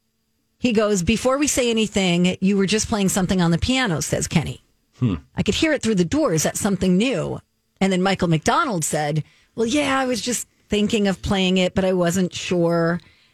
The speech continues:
Speaker 1: And he said, uh, "That's what I want to work on first." So I guess they were, you know, they were doing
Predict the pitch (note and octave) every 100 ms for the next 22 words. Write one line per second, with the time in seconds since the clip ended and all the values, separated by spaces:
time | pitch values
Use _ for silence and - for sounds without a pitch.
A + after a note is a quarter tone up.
0 | _ F#3 F#3 F3+ - E3+ E3 D#3+ - E3
1 | D3+ D3 - - D#3 - G#3+ F3+ D#3+ D3+
2 | - - D3 D3+ - C3+ C#3+ C#3+ - C#3
3 | D#2 B2+ - - D#3 D#3 D#3+ E3 D#3+ -
4 | F#3 D#3 D3+ D3+ D#3+ A3+ E3+ F3 E3+ E3
5 | D#3+ D#3